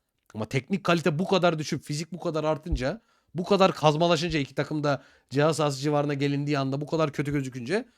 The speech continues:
ya hücumcuların hepsi dökülmüş. Savunmacılar yemyeşil abi. Tesadüf değil yani skor. Osimhen, Şallah'ı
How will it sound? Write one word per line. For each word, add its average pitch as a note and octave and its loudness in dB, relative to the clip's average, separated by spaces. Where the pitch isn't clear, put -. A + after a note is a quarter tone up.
ya A2+ -2
hücumcuların F#3 6
hepsi F#3 4
dökülmüş. F3 2
Savunmacılar E3+ 4
yemyeşil F3+ 4
abi. A#2 -2
Tesadüf D#3 0
değil E3 6
yani G2+ -2
skor. - -14
Osimhen, G#3+ 2
Şallah'ı G3+ 2